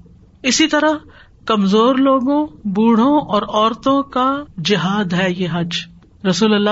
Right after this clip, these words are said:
صلی اللہ علیہ وسلم نے فرمایا، "بچے، بوڑھے، کمزور اور عورت کا جہاد حج اور عمرہ کرنا ہے۔" حضرت عائشہ نے رسول اللہ صلی اللہ علیہ وسلم سے سوال کیا، "یا رسول اللہ، کیا عورتوں پر جہاد فرض ہے؟"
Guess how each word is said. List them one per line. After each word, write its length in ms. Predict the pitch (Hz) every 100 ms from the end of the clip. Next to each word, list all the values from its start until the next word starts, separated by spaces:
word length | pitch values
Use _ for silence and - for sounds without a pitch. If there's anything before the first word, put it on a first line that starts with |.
| 202
صلی 100 | 208
اللہ 80 | 196
علیہ 140 | 196
وسلم 320 | 190 202 214
نے 80 | 226 202
فرمایا، 420 | 202 208 220 226
"بچے، 680 | 165 190 185 - 240 254 254
بوڑھے، 540 | 170 196 202 220 240
کمزور 640 | 226 180 180 185 190 196
اور 160 | 202 196
عورت 440 | - 190 214 214
کا 100 | 208
جہاد 360 | 185 180 185 196 196 - - -
حج 280 | 214 175 196
اور 100 | 190
عمرہ 340 | 196 180 185
کرنا 460 | 185 170 170 170 -
ہے۔" 40 | - - - - - 214
حضرت 240 | 214 226
عائشہ 200 | 220 233
نے 100 | 254
رسول 320 | 240 220 247 233
اللہ 260 | 214 220
صلی 200 | 214 208
اللہ 140 | 202 202
علیہ 160 | 202
وسلم 340 | 202 196 202 220
سے 140 | 220
سوال 420 | 208 202 196 208
کیا، 260 | 214 - 196
"یا 200 | 185 190
رسول 300 | 202 190 202
اللہ، 320 | 190 190 214 208
کیا 160 | 220 202
عورتوں 300 | 196 196 220
پر 140 | 214
جہاد 400 | 175 180 180 190
فرض 360 | - 226
ہے؟" 40 | 247